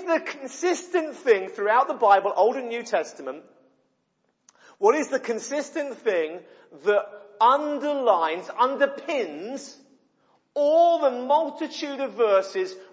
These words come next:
where we are commanded to judge?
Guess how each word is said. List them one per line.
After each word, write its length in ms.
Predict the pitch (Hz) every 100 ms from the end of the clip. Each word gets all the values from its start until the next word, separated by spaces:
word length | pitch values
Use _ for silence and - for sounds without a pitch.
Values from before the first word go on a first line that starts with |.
| 185
where 220 | 202 202
we 260 | 190 214
are 160 | 175 185
commanded 800 | 185 - 180 185 190 196 185 185 - _ _ - -
to 400 | 262 180 139 143 _ _ _
judge? 420 | 185 147 101 -